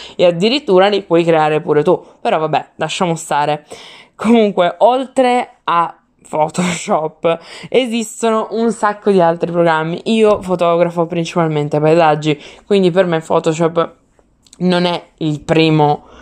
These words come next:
programma che uso. In realtà io uso Lightroom, ma visto che io attualmente non sono pagata per sponsorizzare né Photoshop né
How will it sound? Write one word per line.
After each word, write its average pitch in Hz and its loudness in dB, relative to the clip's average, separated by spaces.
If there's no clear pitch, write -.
programma 143 0
che 135 -6
uso. 131 0
In 143 4
realtà 143 0
io 143 2
uso 147 4
Lightroom, 143 0
ma 170 2
visto 262 0
che 202 0
io 196 2
attualmente 175 0
non 170 0
sono 180 -4
pagata 143 0
per 156 -2
sponsorizzare 151 -2
né 185 -2
Photoshop 135 -6
né 170 0